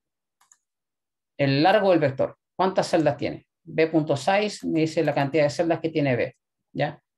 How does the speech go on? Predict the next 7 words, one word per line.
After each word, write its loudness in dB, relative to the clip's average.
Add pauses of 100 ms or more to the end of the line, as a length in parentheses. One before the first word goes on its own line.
(2250)
Ok. 2 (1300)
Y 4
entonces, 2 (160)
eh, 2
funciona 2
bien 4
esto. 2